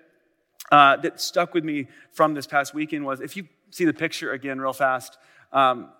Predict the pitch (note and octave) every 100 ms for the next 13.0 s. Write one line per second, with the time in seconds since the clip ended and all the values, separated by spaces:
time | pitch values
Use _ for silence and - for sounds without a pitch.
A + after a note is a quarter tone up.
0 | - - C#3+ E3 E3+ F3 B2+ C#3 C3+ B2+
1 | - C#3+ C3+ B2+ _ _ _ _ _ _
2 | _ E3 F3+ D#3+ F3+ D#3 C#3 - _ -
3 | G3 F#3 F3+ D#3+ D3+ D#3 D3 F#3 F#3+ F3
4 | E3+ D#3 D#3 E3 E3+ D#3 D3+ C#3 - _
5 | _ D3 D#3+ F3 F3+ E3+ E3+ C#3+ - D#3
6 | D3+ D#3 C#3 C3+ B2+ _ _ C3+ D3+ D#3
7 | C#3+ C#3 D#3 F3 F3 F3+ D#3+ - C3+ -
8 | C#3 B2 - D3+ C3+ - _ - F3 F#3+
9 | F#3+ - _ D3 F3+ F#3+ F3+ E3 D#3+ D#3+
10 | D#3 D3+ - _ - C#3 - D#3+ F3+ G3
11 | D#3+ D#3 D#3 D#3 D#3 D3 C#3 D#3+ C#3 C#3+
12 | E3 E3 D#3 D3+ C#3 A#2+ - C3 G#2+ E2